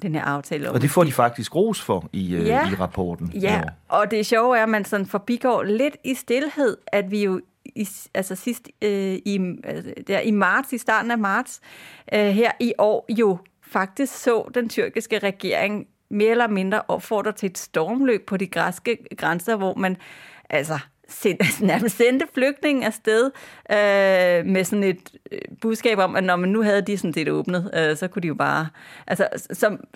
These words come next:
Speaker 1: hvor, øh, flygtninge blev brugt som en eller anden form for, for våben i den her, øh,
Speaker 2: Politisk våben.
Speaker 1: politiske
Speaker 2: Ja.
Speaker 1: kamp mellem, mellem E U og,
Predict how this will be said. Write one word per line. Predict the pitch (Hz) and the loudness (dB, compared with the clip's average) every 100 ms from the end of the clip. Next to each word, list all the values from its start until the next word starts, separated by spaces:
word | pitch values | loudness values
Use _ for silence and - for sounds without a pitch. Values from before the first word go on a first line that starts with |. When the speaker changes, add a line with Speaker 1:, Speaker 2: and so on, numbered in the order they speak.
| - | -6
Speaker 1:
hvor, | 220 214 - _ _ _ _ _ _ _ _ - | 0 2 0 _ _ _ _ _ _ _ _ -2
øh, | 185 160 120 131 170 - _ _ - | 2 2 0 -4 -8 -12 _ _ -4
flygtninge | 226 262 247 226 - | 0 2 2 -2 -2
blev | 226 220 | -2 2
brugt | 226 262 - | 0 0 -2
som | 262 233 | 0 0
en | |
eller | 214 | 0
anden | 208 220 | -2 -2
form | - 190 220 | -2 -2 -4
for, | - 233 196 - - _ _ | 0 0 0 -8 -20 _ _
for | 233 | 0
våben | 190 220 - 233 | 2 2 2 0
i | |
den | 220 196 | 2 0
her, | 190 202 185 98 175 160 | 2 2 2 2 0 0
øh, | 147 147 | -2 -4
Speaker 2:
Politisk | - 110 110 123 | -6 -4 -4 -4
våben. | - 101 - | -6 -6 -8
Speaker 1:
politiske | 87 214 208 208 226 - | -2 0 0 -2 -4 -4
Speaker 2:
Ja. | 202 - | -4 -2
Speaker 1:
kamp | 175 - | -4 -2
mellem, | 202 190 - 185 | -2 -2 -2 -4
mellem | 170 165 165 180 | -4 -4 -4 -6
E | 151 180 120 | -6 -6 -6
U | 175 | -8
og, | - 156 160 | -4 -4 -4